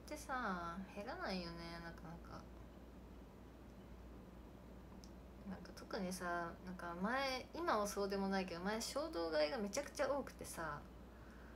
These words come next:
まあ、だから貯金できなかったんだろうなって思うんだけど、今思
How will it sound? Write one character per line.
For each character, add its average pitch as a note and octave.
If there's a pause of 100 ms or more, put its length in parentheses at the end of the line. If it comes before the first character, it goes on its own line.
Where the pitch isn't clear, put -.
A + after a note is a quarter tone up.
(1120)
ま F3
あ、 E3
だ G3
か D4+
ら F3 (200)
貯 F#3+
金 F#3
で F#3
き F#3+
な F#3+
か E3+
っ E3
た D#3+
ん D#3
だ D#3
ろ D#3
う D#3+
な F3
っ F3+
て E3
思 D3 (140)
う F3+
ん E3
だ D#3
け -
ど、 D#3 (200)
今 F3+
思 D3+